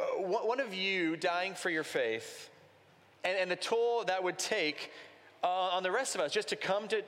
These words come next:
to church, just to come to worship after something like that happens. So whatever else we wanna, like, you know, Pergamum has some things going wrong, but we can at least say this. They're tenacious, they're resilient,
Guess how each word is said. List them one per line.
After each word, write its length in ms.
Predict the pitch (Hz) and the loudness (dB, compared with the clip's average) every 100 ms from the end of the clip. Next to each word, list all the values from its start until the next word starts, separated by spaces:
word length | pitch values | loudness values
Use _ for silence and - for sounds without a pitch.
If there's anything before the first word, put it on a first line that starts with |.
| - | -2
to 100 | 196 | -2
church, 560 | - 254 277 156 - - - | 0 0 0 0 -4 -6 -4
just 140 | 196 | -2
to 80 | 208 | 0
come 200 | - 220 | -2 0
to 80 | 214 | 0
worship 480 | 185 185 214 190 156 | 2 2 2 0 2
after 260 | 156 160 165 | 0 0 0
something 320 | 196 185 190 | 0 0 0
like 160 | 170 - | 0 0
that 180 | 156 135 | -2 0
happens. 640 | 170 - - 156 - - - - - _ _ _ _ - - - - - | -2 -2 -6 -6 -12 -14 -18 -20 -20 _ _ _ _ -20 -20 -20 -20 -6
So 140 | - | -2
whatever 320 | 196 247 269 | 0 2 0
else 260 | 262 247 - | 0 0 0
we 100 | 220 | 0
wanna, 220 | 214 208 | 2 2
like, 200 | 190 165 - - - | 2 0 -4 -12 -4
you 80 | 170 | 0
know, 240 | 160 147 - - - - - - | 2 0 -6 -16 -18 -18 -12 -2
Pergamum 320 | 226 220 208 | 0 2 2
has 180 | 196 190 | 0 0
some 140 | 180 | 0
things 240 | 170 160 | 0 0
going 240 | 147 151 131 | 0 0 2
wrong, 300 | 127 120 110 - - | 2 2 0 -6 -6
but 340 | - 160 180 196 | -2 -2 -4 -4
we 120 | 196 | -2
can 140 | - | 0
at 60 | 196 | 0
least 180 | 214 - | 0 0
say 160 | 196 | 0
this. 260 | 160 131 - - | 2 0 -2 -2
They're 100 | 170 | -2
tenacious, 840 | 170 156 151 170 - 190 - - - - - - | 0 0 0 0 -2 -2 -4 -6 -10 -20 -20 0
they're 140 | 139 | 2
resilient, 640 | 139 135 151 160 175 185 | 2 2 2 2 2 -2